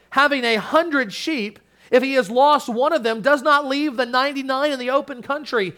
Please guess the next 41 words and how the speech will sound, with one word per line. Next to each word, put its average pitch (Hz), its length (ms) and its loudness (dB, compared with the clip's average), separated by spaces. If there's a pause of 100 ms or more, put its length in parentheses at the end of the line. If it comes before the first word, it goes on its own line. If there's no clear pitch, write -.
(160)
and 254 160 -2
go 247 160 4
after 254 240 6
the 254 100 0
one 226 220 4
that 240 80 2
is 208 140 -4
lost 277 380 2
until 233 220 -2
he 254 80 -2
finds 294 360 -2
it? 135 220 -8 (560)
And 131 100 -12
when 160 140 -8
he 185 80 -4
has 175 160 -6
found 226 340 2
it, 247 60 2
he 185 160 -4
lays 208 340 0
it 247 80 0
on 240 160 2
his 220 160 -4
shoulders, 240 560 -2 (240)
rejoicing. 190 880 -2 (480)
And 214 140 4
when 262 120 4
he 277 60 -2
comes 269 280 2
home, 294 240 6
he 247 80 2
calls 254 340 6
together 262 320 2
his 240 140 -2
friends 285 360 2
and 233 60 -6
his 226 140 -2
neighbors, 262 360 -2
saying 277 340 -4
to 262 120 2
them, 269 240 -4